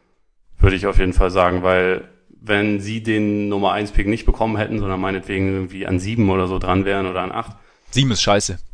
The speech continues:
Speaker 2: Kann
Speaker 1: <laughs> Also, hallo, der Finisher wurde auch an sieben gepickt.
Speaker 2: Ja, aber in
Speaker 1: Also
Speaker 2: diesem Draft.
Speaker 1: Schauen wir mal.
Speaker 2: Ja,
Speaker 1: Schauen
Speaker 2: wer
Speaker 1: wir mal.
Speaker 2: weiß, wer weiß.
Speaker 1: Ähm, wenn sie den, also wenn, wenn sie nicht so weit oben gelandet wären, dann wäre es ja eine naheliegende Möglichkeit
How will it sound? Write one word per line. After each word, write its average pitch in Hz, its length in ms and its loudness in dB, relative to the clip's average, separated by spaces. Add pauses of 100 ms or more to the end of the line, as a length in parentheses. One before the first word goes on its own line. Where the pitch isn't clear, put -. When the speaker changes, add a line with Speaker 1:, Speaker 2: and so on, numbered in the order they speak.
(180)
Speaker 2:
Kann 107 140 -14
Speaker 1:
<laughs> - 260 6
Also, 98 500 0 (240)
hallo, 92 260 0
der 101 160 0
Finisher 113 360 4
wurde 110 140 4
auch 107 120 4
an 95 140 0
sieben 95 240 -4
gepickt. - 400 2 (460)
Speaker 2:
Ja, 98 100 0
aber 98 60 2
in 98 60 0
Speaker 1:
Also 101 80 -4
Speaker 2:
diesem 107 140 -4
Draft. 82 380 -4 (920)
Speaker 1:
Schauen 143 260 2 (120)
wir 87 60 -4
mal. 90 120 -16
Speaker 2:
Ja, 101 140 -12 (180)
Speaker 1:
Schauen 98 240 -6
Speaker 2:
wer 104 60 2
Speaker 1:
wir 90 40 -4
mal. 73 80 -4
Speaker 2:
weiß, - 180 -12 (100)
wer - 140 -18
weiß. - 200 -20 (120)
Speaker 1:
Ähm, 104 580 2 (720)
wenn 117 200 6
sie 107 100 0
den, 110 280 4
also 98 180 2
wenn, 104 220 4
wenn 107 160 6
sie 101 100 2
nicht 110 160 6
so 113 100 2
weit 104 140 6
oben 110 180 4
gelandet 104 360 4
wären, 101 220 4
dann 95 220 2
wäre 95 160 4
es 92 120 -4
ja 92 200 0
eine 92 540 -6 (480)
naheliegende 104 1040 4
Möglichkeit 101 920 0